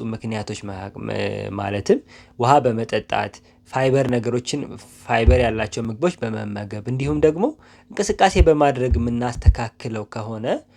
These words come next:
ያ ጥሩ ነገር ነው። ነገር ግን እነዚህም ነገሮች ላይፍ ስታይል ቼንጆችን በማስተካከል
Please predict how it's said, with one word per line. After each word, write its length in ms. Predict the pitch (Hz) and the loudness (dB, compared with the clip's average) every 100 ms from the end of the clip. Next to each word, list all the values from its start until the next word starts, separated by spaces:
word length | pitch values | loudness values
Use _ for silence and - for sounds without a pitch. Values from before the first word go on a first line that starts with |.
| _ _ - | _ _ -12
ያ 240 | 104 117 196 | -4 2 2
ጥሩ 180 | - 107 | 0 -4
ነገር 280 | 98 95 - | -6 -10 -12
ነው። 120 | 90 - | -14 -12
ነገር 280 | 104 107 113 | -10 -8 -2
ግን 180 | 175 277 - - | -2 -4 -14 -10
እነዚህም 380 | - 175 175 196 180 | 2 4 6 6 6
ነገሮች 480 | 160 131 131 120 123 | 6 4 2 2 0
ላይፍ 200 | 123 117 | -4 -4
ስታይል 300 | - 123 117 | -4 -4 -4
ቼንጆችን 640 | - 117 110 110 - 151 | -6 -6 -6 -8 -6 -4
በማስተካከል 880 | 180 117 110 - - - 98 - 104 | -2 -2 -2 -2 -2 -2 -6 -8 -10